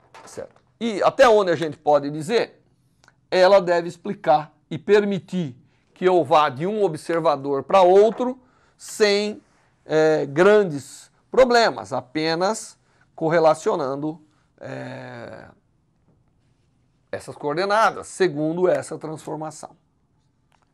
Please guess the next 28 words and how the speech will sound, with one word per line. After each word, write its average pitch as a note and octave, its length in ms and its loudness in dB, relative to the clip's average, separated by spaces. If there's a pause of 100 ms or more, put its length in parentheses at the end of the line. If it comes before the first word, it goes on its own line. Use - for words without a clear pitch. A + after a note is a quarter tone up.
(1800)
Tá - 100 -18
certo? - 400 -4 (560)
Bom, - 320 0 (120)
imagine B3+ 440 0
que G#3+ 80 -8
esse - 160 -4
fenômeno F#3 480 -2
seja F3 300 -2
um A3+ 80 -6
corpo F3 360 0
se F3+ 120 -12
deslocando. F#3 880 -8
Então, A#2+ 220 -20
ele C3 160 -14
tem B2 200 -8
velocidades, C#3 800 0
tem - 140 -20
componentes C3 600 -10
de C#3 80 -12
velocidade. F3 800 -4 (420)
E E3 120 -6
aí, F3 240 0
como G#3 320 -4
que F#3+ 100 -6
essas - 480 -8
componentes E3+ 640 -4
de D#3 100 -10
velocidade C#3+ 880 -4